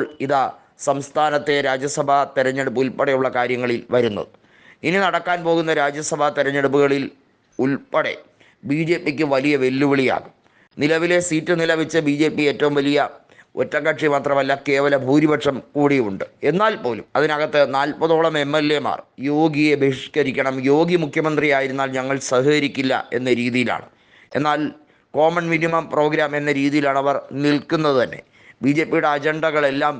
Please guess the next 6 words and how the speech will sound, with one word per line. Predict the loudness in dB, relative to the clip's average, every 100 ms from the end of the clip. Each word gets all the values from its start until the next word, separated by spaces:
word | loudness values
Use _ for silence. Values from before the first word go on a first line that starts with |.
| -8
തിരിച്ചടിയിലേക്ക് | -4 -2 -2 -2 -2 0 0 0 0 -2 2
പോകുമെന്നും | 2 2 0 -2 -10 -20 _ -4
വളരെ | 0 2 2
വൈകാതെ | 2 2 2 2
തന്നെ | 0 -2 -4 _ _ _
ബി | -4